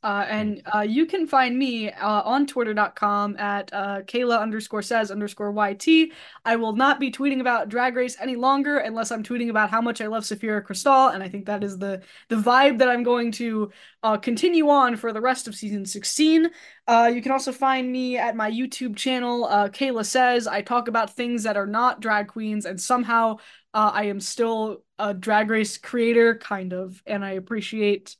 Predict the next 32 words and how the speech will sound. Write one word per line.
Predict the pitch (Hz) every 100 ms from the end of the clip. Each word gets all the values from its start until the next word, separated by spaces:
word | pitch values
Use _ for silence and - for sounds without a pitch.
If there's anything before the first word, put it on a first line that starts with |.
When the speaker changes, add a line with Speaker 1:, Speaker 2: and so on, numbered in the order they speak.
| _ -
Speaker 1:
uh, | 202 202 202 202 202 202 208 -
ed-, | 240
everybody | 262 262 294 320 320
who | 330
watches | 320 330 320
my | 320 320
shit. | - 127 _ _ _ -
Speaker 2:
I | 143
truly | - 143 156
feel | 175
like | 185 180
both | 123 113
of | 127
you | 135 143
are | 127 123
at | 120
the |
peak | 123 - 104
of | 113
your | 123
channels | 120 107 101 107 110
right | 120 117
now, | 135 135 143 147 -
so | - 120 117 117 117
if | 113 135
you're |
not | 123 131 135
watching | 117 - 131
them, | 139 147 165 180 190 _ _ _ _
you're | 127 135
not | 131 120 117 110 - -
living. | 117 104 98 95